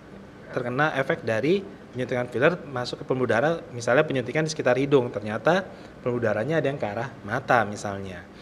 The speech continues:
Nah, terus, eh, jadi kalau misalnya mau menggunakan filler selama itu emang dokter yang mengerjakan kompeten di bidangnya, kemudian emang bahannya itu emang barangnya itu jelas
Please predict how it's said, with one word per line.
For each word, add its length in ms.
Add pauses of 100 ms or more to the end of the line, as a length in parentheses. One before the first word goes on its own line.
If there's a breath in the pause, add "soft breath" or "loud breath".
(240 loud breath)
Nah, 160 (400)
terus, 400 (160)
eh, 640 (400)
jadi 240
kalau 240
misalnya 400
mau 160
menggunakan 480
filler 400
selama 800
itu 320 (480 loud breath)
emang 400
dokter 320
yang 160
mengerjakan 480
kompeten 400
di 80
bidangnya, 720
kemudian 560
emang 640 (400 loud breath)
bahannya 560
itu 160
emang 400 (560 loud breath)
barangnya 560
itu 160
jelas 560